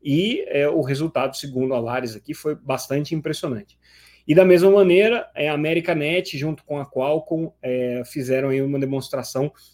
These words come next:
do uso do Wi-Fi seis E e do Wi-Fi sete, é, durante o Grande Prêmio de Stock Car em Interlagos. Então, normalmente a gente vê esses, essas, essas provas de automobilismo com transmissão de cinco G, né, como aconteceu na Fórmula um.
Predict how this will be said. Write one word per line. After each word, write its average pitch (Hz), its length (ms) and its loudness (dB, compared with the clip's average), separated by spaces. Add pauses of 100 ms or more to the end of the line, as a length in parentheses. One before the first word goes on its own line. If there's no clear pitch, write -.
(100)
do 135 160 -2
uso 147 220 0
do 139 80 0
Wi-Fi 127 300 2
seis 120 340 -2
E 143 240 2
e 170 100 -2
do 160 80 0
Wi-Fi 139 320 -2
sete, - 520 -6 (360)
é, 127 160 -4
durante 135 340 0
o 147 40 -10
Grande 143 280 2
Prêmio 143 640 -2
de 127 100 -10
Stock 139 340 -4
Car 135 160 -2
em 143 100 -2
Interlagos. 135 640 -2
Então, 127 400 -4 (240)
normalmente 139 480 2
a 123 40 -2
gente 131 280 -6
vê 139 320 -4
esses, - 400 -10
essas, - 540 -12
essas 117 480 -8
provas 120 380 -2
de 117 80 -2
automobilismo 120 720 -2 (320)
com 139 120 0
transmissão 131 480 0
de 120 60 -4
cinco 131 340 -6
G, 165 260 4
né, 147 120 -2
como 117 220 -8
aconteceu 117 360 -10
na 117 80 -4
Fórmula 120 380 -6
um. 185 220 -2